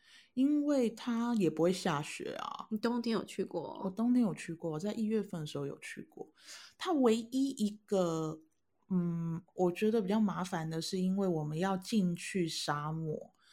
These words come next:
Speaker 1: 那进到沙漠的时候，我们必须翻越亚特拉斯山脉。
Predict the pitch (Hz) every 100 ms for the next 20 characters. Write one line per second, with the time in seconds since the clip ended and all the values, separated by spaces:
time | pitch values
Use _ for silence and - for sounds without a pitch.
0 | - - - 240 233 240 226 214 208 185
1 | 190 175 160 - 147 175 147 147 175 170
2 | 170 170 165 151 160 160 160 151 - _
3 | - 147 - 165 147 147 - 151 151 -
4 | 143 135 139 151 147 -